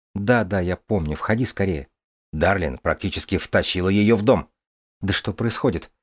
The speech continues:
Но Дарлин уже оборачивалась к кому-то. «Ну вот и она!» Посреди кухни с соляным столбом стоял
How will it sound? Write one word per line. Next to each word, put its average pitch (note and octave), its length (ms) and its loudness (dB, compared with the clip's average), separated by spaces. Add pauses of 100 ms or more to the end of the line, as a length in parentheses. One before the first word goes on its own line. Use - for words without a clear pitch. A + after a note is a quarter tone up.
(280)
Но F#2+ 160 4
Дарлин G2+ 540 2
уже G#2+ 240 2
оборачивалась G2 680 2
к - 140 -12
кому-то. B2+ 560 2 (760)
«Ну F#2+ 240 4
вот G#2 260 2
и B2+ 40 6
она!» C3 320 2 (960)
Посреди C#3+ 380 6
кухни F2+ 800 4
с - 80 -10
соляным A2+ 500 6
столбом A2+ 680 4
стоял B2 720 4